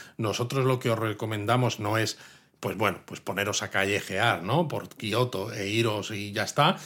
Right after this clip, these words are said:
sino decir, bueno, hemos llegado al final, ¿no? Hemos empezado en el Ginkakuji,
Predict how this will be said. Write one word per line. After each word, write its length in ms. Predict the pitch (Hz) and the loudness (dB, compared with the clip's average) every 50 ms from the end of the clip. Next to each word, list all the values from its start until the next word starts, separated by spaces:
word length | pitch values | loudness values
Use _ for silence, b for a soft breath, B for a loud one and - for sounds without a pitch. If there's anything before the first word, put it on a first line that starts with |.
| B B B | B B B
sino 300 | - - 135 117 113 110 | -2 0 2 2 2 2
decir, 300 | 98 - - 107 104 110 - | 0 -2 -2 -4 -4 -4 -4
bueno, 240 | - 113 107 90 - B B B B B | -2 -2 -2 -2 -4 B B B B B
hemos 240 | - 101 92 95 92 | -6 -4 -4 -2 -2
llegado 320 | 104 95 98 104 101 107 | -2 0 2 2 2 2
al 100 | 107 107 | 0 0
final, 340 | - - 131 139 165 196 185 | 2 2 4 6 6 6 6
¿no? 60 | 185 - | 6 4
Hemos 180 | 190 95 - | 4 2 0
empezado 340 | 113 98 95 110 - 104 101 | -2 -4 -4 -4 -4 -4 -4
en 60 | 98 98 | -4 -4
el 60 | 92 | -4
Ginkakuji, 720 | 98 98 104 101 - 120 120 - 135 131 143 175 214 220 | -4 -6 -4 0 0 0 2 2 0 2 4 2 2 0